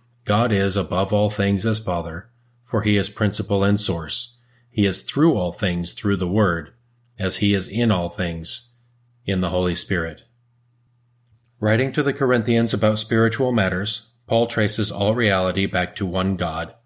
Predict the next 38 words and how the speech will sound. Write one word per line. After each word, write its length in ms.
the 80
Father, 420
saying, 520
"Now 240
there 180
are 180
varieties 600
of 160
gifts, 580
but 140
the 100
same 300
Spirit, 500
and 140
varieties 720
of 160
service, 680
but 180
the 60
same 320
Lord. 380
And 140
there 140
are 120
varieties 640
of 220
working, 480
but 100
it 180
is 220
the 80
same 380
God 300
who 120
inspires 560
them 220
all 480
in 200